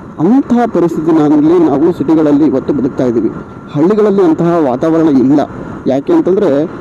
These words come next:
ಆ ಮಗು ಆಟ ಆಡ್ಕೊಂಡು ಸಂಜೆ ಯಾವತ್-, ಯಾವಾಗಾರ ಮನೆಗೆ ಸೇರ್ಕೊಳತ್ತೆ, ಏನ್ ತೊಂದ್ರೆ ಇಲ್ಲ, ಅಷ್ಟೊಂದ್ ತಲೆ ಕೆಡ್ಸ್ಕೊಳ್ಳೋದು ಇಲ್ಲ. ಆದ್ರೆ ಸಿಟಿಗಳಲ್ಲಿ ಈ ಸಮಸ್ಯೆ ಸ್ವಲ್ಪ ಜಾಸ್ತಿನೇ ಇದೆ ಅಂತಾನೆ ಹೇಳ್ಬೋದು. ನೋಡಿ, ಸಿಟಿಗಳಲ್ಲಿ ಬಹುಮಹಡಿ ಕಟ್ಟಡ ಅಂದ್ರೆ ಒಂದಕ್ಕಿಂತ ಜಾಸ್ತಿ ಫ್ಲೋರ್ ಇರ್ತದೆ.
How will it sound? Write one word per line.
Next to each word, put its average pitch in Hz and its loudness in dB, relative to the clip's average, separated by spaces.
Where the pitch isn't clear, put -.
ಆ - 0
ಮಗು 170 2
ಆಟ 160 -2
ಆಡ್ಕೊಂಡು 185 0
ಸಂಜೆ 160 0
ಯಾವತ್-, - -4
ಯಾವಾಗಾರ 214 0
ಮನೆಗೆ 196 0
ಸೇರ್ಕೊಳತ್ತೆ, 165 0
ಏನ್ 170 0
ತೊಂದ್ರೆ 143 2
ಇಲ್ಲ, 131 0
ಅಷ್ಟೊಂದ್ 156 -2
ತಲೆ 139 0
ಕೆಡ್ಸ್ಕೊಳ್ಳೋದು 160 0
ಇಲ್ಲ. 127 2
ಆದ್ರೆ 214 0
ಸಿಟಿಗಳಲ್ಲಿ 220 0
ಈ 185 2
ಸಮಸ್ಯೆ 180 0
ಸ್ವಲ್ಪ 151 -4
ಜಾಸ್ತಿನೇ 143 0
ಇದೆ 123 0
ಅಂತಾನೆ 127 -2
ಹೇಳ್ಬೋದು. 127 -2
ನೋಡಿ, - -4
ಸಿಟಿಗಳಲ್ಲಿ 220 0
ಬಹುಮಹಡಿ 190 2
ಕಟ್ಟಡ 143 -2
ಅಂದ್ರೆ 139 0
ಒಂದಕ್ಕಿಂತ 139 0
ಜಾಸ್ತಿ 170 -2
ಫ್ಲೋರ್ 147 -2
ಇರ್ತದೆ. - -4